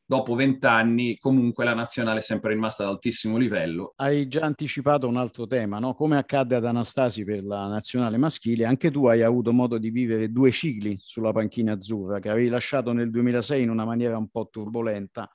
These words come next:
Speaker 2: Ecco, che cosa invece, tornando al duemiladue, che cosa portò alla rottura del, di quel giocattolo della nazionale che avevate costruito così mirabilmente? E poi come vivessi la, l'esperienza che non portò una medaglia, ma che ebbe uno straordinario impatto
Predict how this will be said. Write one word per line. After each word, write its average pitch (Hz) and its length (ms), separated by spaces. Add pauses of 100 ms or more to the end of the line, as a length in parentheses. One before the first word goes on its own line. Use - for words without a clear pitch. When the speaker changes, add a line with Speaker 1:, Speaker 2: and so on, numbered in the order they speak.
(540)
Speaker 2:
Ecco, 135 260
che 190 180
cosa 254 280
invece, 180 400
tornando 143 440
al 135 60
duemiladue, 135 500
che 160 160
cosa 233 260
portò 156 380
alla 120 120
rottura 123 520
del, 113 240 (100)
di 113 200
quel 151 200
giocattolo 117 680
della 110 220
nazionale 117 580
che 107 80
avevate 110 400
costruito 113 540
così 107 260
mirabilmente? 110 960 (480)
E 196 140
poi 120 420 (120)
come 233 320
vivessi 131 500
la, 127 240
l'esperienza 139 800
che 143 120
non 214 200
portò 190 340
una 156 140
medaglia, 113 580 (420)
ma 151 160
che 196 140
ebbe 175 160
uno 151 180
straordinario 160 680
impatto 131 800